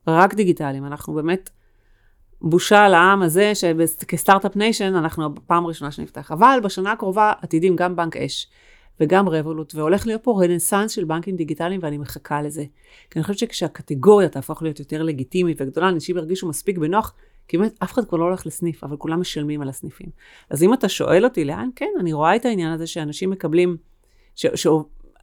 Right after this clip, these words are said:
פותחים אצלנו הרבה יותר חשבונות, ואם היום אנחנו מדברים על מקדם של אחד נקודה, לא יודעת מה, שלוש, ארבע, אז אני עוד לא אומרת להיות כמו ב-O E C D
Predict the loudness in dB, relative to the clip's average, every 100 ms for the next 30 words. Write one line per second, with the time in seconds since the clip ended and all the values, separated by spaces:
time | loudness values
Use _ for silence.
0 | _ _ -20 _ -4 -4 0 2 2 2
1 | 2 0 -2 -6 -10 -12 -10 -12 -6 2
2 | 4 4 2 2 0 -2 -4 -2 2 2
3 | 2 0 -4 -4 -2 -2 -2 -4 -6 2
4 | 2 4 -2 -2 0 -2 -4 -8 -8 -4
5 | -4 2 4 4 2 -4 _ _ -20 _
6 | _ _ _ 2 6 8 8 8 6 6
7 | 4 0 2 2 6 6 4 2 2